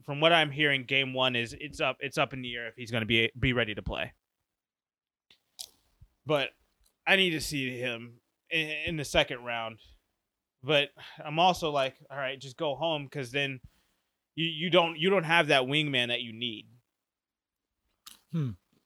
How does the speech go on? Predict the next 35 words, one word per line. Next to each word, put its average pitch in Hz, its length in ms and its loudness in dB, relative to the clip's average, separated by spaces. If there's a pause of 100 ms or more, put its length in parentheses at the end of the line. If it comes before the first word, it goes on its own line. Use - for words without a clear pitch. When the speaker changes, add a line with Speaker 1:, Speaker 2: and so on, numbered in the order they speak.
(2250)
Speaker 1:
But 170 120 6
he 175 100 0
didn't 180 220 0
have 180 100 -2
the 180 80 -2
wingman 185 320 -2
before, 170 460 0
is 123 240 -8 (160)
kind 160 140 -8
of 143 60 -10
my 127 100 -2
question. 165 280 -4
<clears throat> 160 240 -4
Kind 185 200 6
of 156 40 -2
my 151 80 0
Speaker 2:
No, 233 220 6
Speaker 1:
thing. 240 100 4
Speaker 2:
no, 269 60 6
Speaker 1:
I've 254 160 10
Speaker 2:
and 214 80 6
Speaker 1:
been, 233 80 8
Speaker 2:
I 247 40 6
get 233 140 2
Speaker 1:
I've 247 60 4
been 208 80 4
Speaker 2:
that. 165 100 6
Speaker 1:
so 185 120 2
low 160 260 0
on 156 180 -4
Porzingis 156 500 -2
for 135 100 -16
two 160 160 -6
years 147 320 -6
now. 156 260 -8